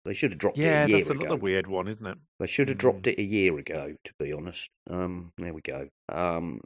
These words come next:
Speaker 1: Apple has dropped the free AirPods from this year's back-to-school promotion, apparently. Um, according to the Apple Post, you now get
Speaker 2: It's a shame.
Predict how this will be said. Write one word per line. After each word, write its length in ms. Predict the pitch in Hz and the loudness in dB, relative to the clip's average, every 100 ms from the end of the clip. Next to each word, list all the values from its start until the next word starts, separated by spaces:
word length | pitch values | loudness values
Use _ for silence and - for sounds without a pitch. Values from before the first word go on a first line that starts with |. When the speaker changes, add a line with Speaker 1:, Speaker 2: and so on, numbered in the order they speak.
| _ - | _ 0
Speaker 1:
Apple 360 | 185 - 175 | 0 2 -4
has 200 | 147 151 - | -2 -4 -2
dropped 520 | 135 180 - - - | 4 4 4 -16 -16
the 80 | 117 | -14
free 420 | - 147 180 170 - | -6 0 0 0 4
AirPods 560 | 147 131 - 110 113 | 4 4 4 2 2
from 240 | - 104 113 | -2 -4 -4
this 220 | 127 - | -6 -4
year's 180 | 117 98 - | -6 -6 0
back-to-school 840 | 117 - - - - 135 127 95 | 0 0 -12 -12 -4 -2 0 -4
promotion, 640 | - 90 85 85 - 78 | -4 0 0 -4 -8 -10
apparently. 640 | 73 - 95 127 - 269 - _ - | -10 -4 -2 -2 -2 -4 -4 _ -10
Um, 380 | 98 95 92 90 - | -6 -4 -6 -8 -4
according 240 | 104 98 | -2 -2
to 100 | - | -4
the 120 | 107 - | -2 0
Apple 340 | 127 - 123 | -2 -4 -10
Post, 540 | - 165 160 - - - | 0 4 4 0 -8 -6
you 80 | 117 | 0
now 260 | 120 117 | 2 2
get 180 | 113 113 | 2 0
Speaker 2:
It's 60 | - | 0
a 80 | 107 | -4
shame. 260 | 107 165 | -4 -6